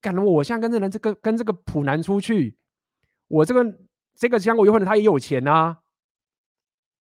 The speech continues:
他也可以他妈出饭，出来的时候也不会他妈很抠啊，只要我他妈我就是符合框架，他也会请我啊，我干嘛要跟那个，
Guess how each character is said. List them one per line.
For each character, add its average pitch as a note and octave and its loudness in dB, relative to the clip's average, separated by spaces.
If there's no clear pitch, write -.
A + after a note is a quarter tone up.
他 A#3+ 0
也 F#3+ 2
可 F#3+ -4
以 G#3+ 2
他 G#3+ 0
妈 G#3 0
出 G#3+ -4
饭， G3+ -2
出 - -6
来 F#3 2
的 E3+ -2
时 G3+ -4
候 - 0
也 D3+ -2
不 D3+ -6
会 F#3+ -2
他 F#3+ -6
妈 F#3 -4
很 A#2+ -10
抠 D3+ -6
啊， D#3 0
只 B2 -14
要 F#3+ 0
我 G#3+ 2
他 G#3 0
妈 G#3 0
我 B2+ -4
就 E3+ -10
是 F3 -4
符 - -12
合 B2 -4
框 D#3 -6
架， D3 -4
他 E3 -6
也 C#3+ -6
会 E3 -4
请 C#3 -12
我 B2 -8
啊， A2 -14
我 A#2+ -12
干 G3 -8
嘛 F3+ -4
要 E3+ -12
跟 F3 -6
那 E3 -6
个， C#3+ -6